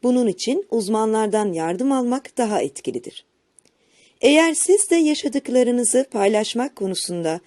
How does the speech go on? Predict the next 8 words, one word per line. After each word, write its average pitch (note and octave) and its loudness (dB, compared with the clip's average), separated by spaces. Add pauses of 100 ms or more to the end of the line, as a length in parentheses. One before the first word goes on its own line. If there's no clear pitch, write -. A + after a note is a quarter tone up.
(200)
sıkıntı B3 -2
yaşıyorsanız G3 -2 (260)
psikolojik F3 -4
destek B3+ 0
alabilirsiniz. C#4+ -2 (600)
Doktor D#4 2
Ekrem A#3 -2
Çolufa - -6